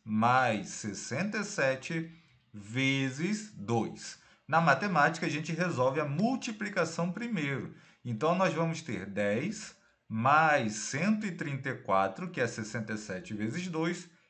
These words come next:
Isso vai dar dez mais cento e trinta e quatro, cento e quarenta e quatro. E aí, acertaram?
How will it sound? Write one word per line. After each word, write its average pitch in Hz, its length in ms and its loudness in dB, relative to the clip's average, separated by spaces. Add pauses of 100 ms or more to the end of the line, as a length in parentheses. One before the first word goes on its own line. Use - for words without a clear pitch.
(100)
Isso 202 340 2
vai 202 180 4
dar 151 420 4 (180)
dez 127 360 4
mais 123 200 -2
cento 107 260 -4
e - 20 -8
trinta 139 300 -6
e - 20 -2
quatro, 165 420 0
cento 139 480 -6
e 165 220 -4 (280)
quarenta 123 520 4
e 170 80 -2
quatro. - 500 -4
E 240 100 -2
aí, 185 340 0 (160)
acertaram? 160 920 2